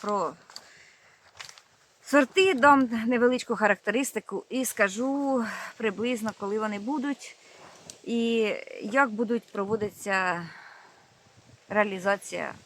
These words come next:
рослинок. Так як ви знаєте, я їздю на базар, на, у Дніпро, на сєвєрний, е, на північний базар,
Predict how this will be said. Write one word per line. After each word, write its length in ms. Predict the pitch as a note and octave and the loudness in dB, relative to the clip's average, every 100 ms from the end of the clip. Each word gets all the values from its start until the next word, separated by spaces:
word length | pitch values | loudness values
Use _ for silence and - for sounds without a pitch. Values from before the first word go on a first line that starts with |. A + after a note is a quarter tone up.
| _ | _
рослинок. 500 | F3+ G3 - E3+ - - | -4 -4 -4 -8 -10 -8
Так 180 | - D4+ | -2 0
як 100 | B3+ - | -2 -6
ви 100 | F#3+ | -8
знаєте, 380 | - E3+ - - | -2 -2 0 0
я 160 | - C4+ | 0 -2
їздю 580 | C#4+ B3 B3 G3+ - - - - - - - - - - | -2 -4 -6 -4 -4 -4 -10 -10 -10 -10 -12 -16 -20 -16
на 560 | F#3+ G#3 B3+ C4+ B3 G3+ - - - | -2 4 6 6 4 0 -6 -16 -10
базар, 760 | - G#3+ A#3 G#3 G3 F#3+ F3+ - - - - - - - | 2 6 6 4 2 2 0 -6 -18 -20 -20 -20 -20 -16
на, 580 | E3+ F#3+ A#3 B3 A#3 - _ _ - - - - - - - | -4 0 2 2 0 -6 _ _ -18 -18 -20 -20 -20 -20 -6
у 100 | C4 | -4
Дніпро, 640 | A#3+ C#4+ - - F#4 F#4+ A3 G#3+ - - - | 0 -2 -2 -8 -4 -6 -6 -12 -14 -8 -2
на 500 | F#3 F3+ F#3+ F#3+ F#3+ - _ _ | 2 2 2 -2 -6 -16 _ _
сєвєрний, 840 | - A#3 A#3 A#3 G#3 F#3+ F3 - _ - - | -8 -2 0 -2 -4 -8 -10 -16 _ -18 -8
е, 260 | F3+ F3 | -6 -6
на 120 | F3 G3+ | -6 -4
північний 640 | D4 A#3 F#3 - F3 E3+ | 0 -2 -2 -6 -6 -4
базар, 420 | G3 A3+ C#4+ F4+ | 2 4 6 4